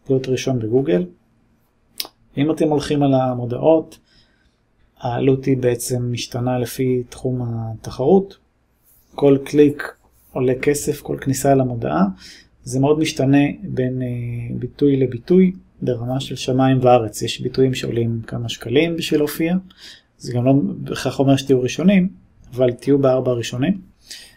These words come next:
ויש ביטויים שעולים עשרות שקלים רק בשביל, רק על הלחיצה, כן? אה, שזה פסיכי לגמרי. באורגני, לעומת זאת,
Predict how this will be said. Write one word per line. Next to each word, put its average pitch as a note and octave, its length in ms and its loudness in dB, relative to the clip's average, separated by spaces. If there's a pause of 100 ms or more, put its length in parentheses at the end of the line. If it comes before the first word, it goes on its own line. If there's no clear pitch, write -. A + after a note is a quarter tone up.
(260)
ויש A#2+ 200 -2
ביטויים D#3 360 0
שעולים C#3+ 500 2 (120)
עשרות C3+ 300 -2
שקלים D3 520 2
רק B2+ 140 -4
בשביל, - 320 -6
רק C3 300 -6
על - 120 -4
הלחיצה, C#3 580 2 (540)
כן? C#3+ 360 -6
אה, A#2+ 520 -10
שזה A2+ 380 -8
פסיכי C3+ 420 -4
לגמרי. C3+ 420 -6 (1120)
באורגני, C3 580 4
לעומת B2+ 320 0
זאת, C#3+ 220 0